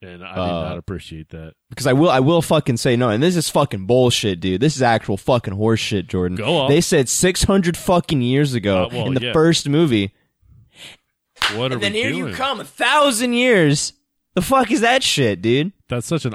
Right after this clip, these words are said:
Speaker 1: obvious middle finger.
Speaker 2: Such a retcon
Speaker 1: Like,
Speaker 2: to such established and strong lore.
Speaker 1: So
Speaker 2: Can't even follow their own fucking guidelines.
Speaker 1: if you're saying that, yeah.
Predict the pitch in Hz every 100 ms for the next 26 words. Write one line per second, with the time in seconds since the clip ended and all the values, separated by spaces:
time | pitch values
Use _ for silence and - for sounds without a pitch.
0 | - 110 113 113 - 85 101 113 98 _
1 | 95 104 262 202 135 113 160 - - 117
2 | 101 92 90 90 _ _ _ _ _ -
3 | 110 143 - 185 160 - - 131 143 151
4 | 147 127 120 - 131 127 123 104 117 95
5 | 87 _ _ _ _ - 170 185 147 -
6 | 151 165 151 147 120 - 156 156 147 117
7 | 117 127 101 87 87 92 - 139 151 143
8 | 185 135 151 160 143 170 131